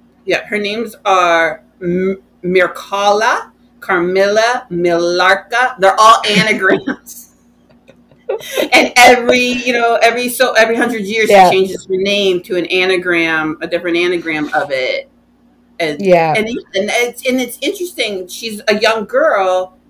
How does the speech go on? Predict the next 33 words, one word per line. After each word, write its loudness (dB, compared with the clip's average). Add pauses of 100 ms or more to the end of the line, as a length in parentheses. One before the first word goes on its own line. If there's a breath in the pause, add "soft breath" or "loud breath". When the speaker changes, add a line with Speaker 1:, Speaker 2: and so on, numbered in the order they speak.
(220)
Speaker 1:
who's -4
a 0
vampire 2
who's -2
never -2
gonna -4
age. -4
She's -18
fifteen. -4 (160)
Speaker 2:
Mm. -20 (640)
Speaker 1:
You 2
know, 0
there's -2
a -6
lot -10
that -10
could -10
be -8
done 0
with -2
that. -4
You're -4
right. -2
There's -4
so -2
Speaker 2:
Yeah. 2
Speaker 1:
much -8
that -20
can -20
be -20
done -8
with -14
that. -14